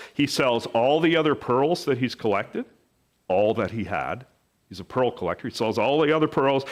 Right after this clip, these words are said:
He sells his jet ski, ancient Near Eastern jet ski. He even sells his stamp collection.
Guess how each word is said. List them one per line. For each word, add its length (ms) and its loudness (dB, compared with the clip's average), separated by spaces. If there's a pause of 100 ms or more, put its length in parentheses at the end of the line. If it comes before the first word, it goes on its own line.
(180)
He 40 2
sells 320 2
his 140 -2
jet 320 -2
ski, 400 0 (880)
ancient 320 -2
Near 160 2
Eastern 300 -2
jet 260 -2
ski. 260 -2 (120)
He 200 2
even 180 2
sells 520 0
his 400 2
stamp 480 -2
collection. 480 -2